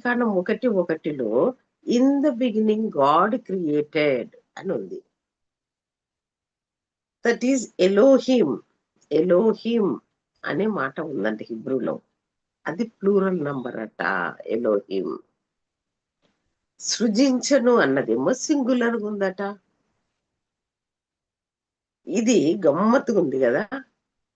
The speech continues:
మనం చూసింది కూడా ఆదికాండం ఒకటే కాదు,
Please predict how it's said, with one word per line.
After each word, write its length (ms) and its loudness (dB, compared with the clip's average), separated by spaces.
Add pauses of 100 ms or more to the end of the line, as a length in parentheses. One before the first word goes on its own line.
(200)
మనం 220 0 (160)
చూసింది 500 -6
కూడా 200 0 (540)
ఆదికాండం 520 -2
ఒకటే 220 -6 (120)
కాదు, 220 -4